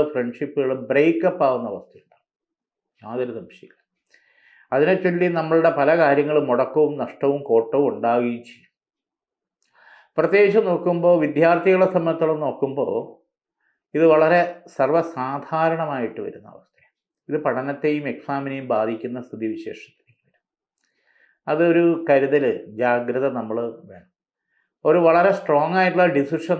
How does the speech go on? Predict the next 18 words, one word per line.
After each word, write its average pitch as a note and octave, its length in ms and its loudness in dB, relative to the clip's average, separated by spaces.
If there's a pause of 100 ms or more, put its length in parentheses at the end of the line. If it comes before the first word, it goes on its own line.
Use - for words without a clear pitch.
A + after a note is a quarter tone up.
നമ്മളെപ്പറ്റി E3+ 500 -2 (140)
നമുക്ക് C#3+ 280 -2
എടുക്കാൻ C3+ 280 -2 (160)
പറ്റണം B2+ 440 -12 (160)
എന്നുള്ളതാണ്. G2 480 -14 (800)
ഇത് D3+ 160 -12
ചില F3 100 4 (140)
ഭാഗത്തു F3+ 320 2
നിന്നുള്ള F#3 260 2 (100)
നുണയും F3+ 360 0
പരവയ്ക്കലും E3+ 640 2
കൊണ്ടാകാം, C3+ 480 0 (680)
പക്ഷെ - 200 -4
അതിൽ D#3 120 0 (140)
നമ്മൾ D3+ 220 0 (120)
ബലിയാടാകാൻ D#3+ 640 4 (100)
പാടില്ല A#2+ 340 -2 (1200)
എന്നുള്ളതൊരു B2 420 -4